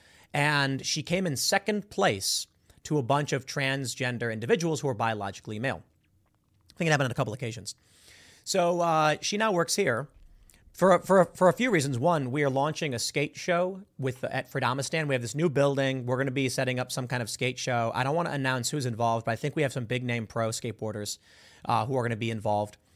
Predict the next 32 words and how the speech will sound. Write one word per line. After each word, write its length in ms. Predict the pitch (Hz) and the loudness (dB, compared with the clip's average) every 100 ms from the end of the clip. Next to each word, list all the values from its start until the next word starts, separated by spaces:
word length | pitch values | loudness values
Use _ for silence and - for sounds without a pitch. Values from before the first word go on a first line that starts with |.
| _ _ _ - | _ _ _ -2
And 260 | 156 151 | 2 2
I 80 | 147 | 2
was 160 | 143 131 | 2 4
like, 440 | 143 135 135 131 - | 4 4 2 -2 -6
"We 160 | 127 143 | -4 0
could 200 | 165 131 | 0 2
use, 680 | 143 156 147 131 117 - - | 2 4 2 0 -4 -6 -4
uh, 60 | |
uh, 480 | 117 110 - 104 101 | -2 -2 -2 -2 -4
uh, 140 | - 101 - | -6 -8 -6
uh, 100 | - - | -8 -4
we, 120 | 151 | -4
we 120 | 143 | -2
need 120 | 143 | -2
a 40 | 135 | 0
male 220 | 120 156 | 0 2
host 260 | 156 170 143 | 2 2 -2
and 80 | |
a 20 | 123 | -6
female 300 | 151 175 147 | -4 -2 0
host. 220 | 120 123 | 0 -2
We 80 | 127 | -6
need 100 | 127 | -6
people 220 | 139 127 | -4 -4
who 80 | 107 | -4
skate." 420 | - 143 113 - _ _ _ - - - - | -2 0 -2 -6 _ _ _ -20 -20 -20 -10
And, 400 | 123 131 127 120 | -4 -2 0 0
uh, 420 | 120 110 107 107 104 _ _ _ _ _ _ | 2 2 0 -2 -6 _ _ _ _ _ _
she 160 | - 127 | -8 -2
was, 460 | 127 131 117 - - | 0 0 0 -4 -4
was 200 | 127 120 | -4 -2
interested. 480 | 156 170 - 120 | -2 -4 -4 -6